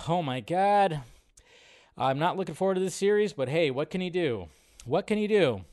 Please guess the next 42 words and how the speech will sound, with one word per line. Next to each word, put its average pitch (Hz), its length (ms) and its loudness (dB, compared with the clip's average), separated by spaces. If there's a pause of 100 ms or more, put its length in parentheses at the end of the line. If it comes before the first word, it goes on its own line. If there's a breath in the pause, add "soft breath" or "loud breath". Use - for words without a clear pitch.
(880 soft breath)
Here's 170 240 -2
another 180 300 0
image 165 340 2
from 151 220 0
Empire, 147 720 4
uh, - 20 -2
of 131 600 2
She-Hulk. 175 600 0 (540 soft breath)
This 190 180 0
one's 247 160 4
gonna 214 160 6
be 170 100 8
a 143 60 6
rough 147 300 4
watch. 131 420 0
I 147 40 -6
already 165 240 2
know 151 180 -2
it's 123 140 -6
gonna 135 120 -2
be 120 120 -2
a, 101 120 -4 (140)
such - 460 2
a 170 80 4
rough 139 260 0
watch. 123 400 -2
But - 80 -14
then 254 140 2
again, 277 400 4 (100)
I - 40 -14
could 220 140 2
be 214 120 2
wrong 202 340 2
because 123 240 -4
I 170 100 4
thought 190 220 0
Miss 170 220 -6
Marvel 165 320 4
was 123 120 -8
gonna 131 140 -8
be 120 120 -6
a, 104 120 -6